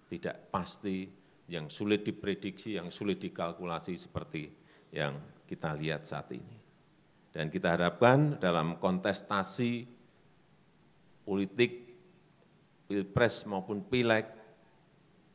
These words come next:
saya selalu titip, jangan menggunakan politik identitas.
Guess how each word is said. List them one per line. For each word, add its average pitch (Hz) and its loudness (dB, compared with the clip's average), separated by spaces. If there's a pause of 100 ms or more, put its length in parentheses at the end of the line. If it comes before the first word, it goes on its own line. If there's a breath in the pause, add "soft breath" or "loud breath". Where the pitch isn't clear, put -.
(640)
saya 92 -4
selalu 98 0
titip, 104 -6
jangan 98 4
menggunakan 92 0
politik 90 -6
identitas. - -10